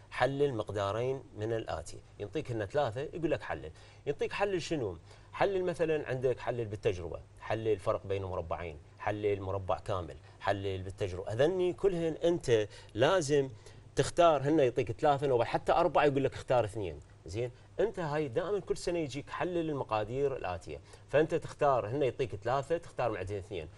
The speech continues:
لو يعطيك قلت لك حتى نوبات أربعة تختار من عندهن اثنين.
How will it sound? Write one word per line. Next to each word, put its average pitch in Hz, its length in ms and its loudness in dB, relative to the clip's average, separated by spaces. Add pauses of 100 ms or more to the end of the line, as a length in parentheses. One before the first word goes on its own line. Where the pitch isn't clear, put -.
(140)
لو 110 100 2
يعطيك 110 300 2
قلت - 140 -6
لك - 80 -2
حتى - 240 -6
نوبات 117 360 0
أربعة 135 280 0
تختار 120 400 -4
من 101 100 -4
عندهن 92 200 -6
اثنين. 82 320 -8